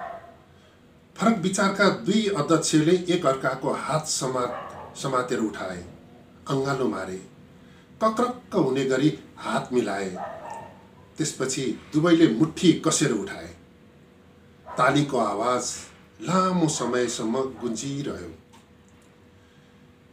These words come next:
त्यसपछि दुवैले चस्मा मिलाउँदै एकै स्वरमा भने, "हाम्रो एकता देशको लागि मात्र नभएर अरूका लागि पनि उदाहरण बन्ने छन्।"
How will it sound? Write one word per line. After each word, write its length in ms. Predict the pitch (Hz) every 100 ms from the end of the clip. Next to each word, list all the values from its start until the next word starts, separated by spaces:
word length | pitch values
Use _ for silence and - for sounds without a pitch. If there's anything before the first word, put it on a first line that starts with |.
| -
त्यसपछि 420 | 233 - 226 233
दुवैले 500 | 147 139 185 202 -
चस्मा 360 | - 151 180 165
मिलाउँदै 600 | 127 127 131 151 147 - - - - 180
एकै 240 | 190 220
स्वरमा 380 | 185 143 - 117
भने, 360 | - 95 90 - - - - - - -
"हाम्रो 300 | - 135 147
एकता 480 | 127 117 120 147 135 120 - - - -
देशको 340 | 175 226 - 190
लागि 280 | 156 143 135
मात्र 280 | 127 -
नभएर 400 | 127 123 107 117 156 156 - - -
अरूका 320 | 185 202 220
लागि 260 | 202 165 156
पनि 220 | 160 170
उदाहरण 440 | 156 143 131 156 156
बन्ने 260 | 127 113
छन्।" 240 | 110 92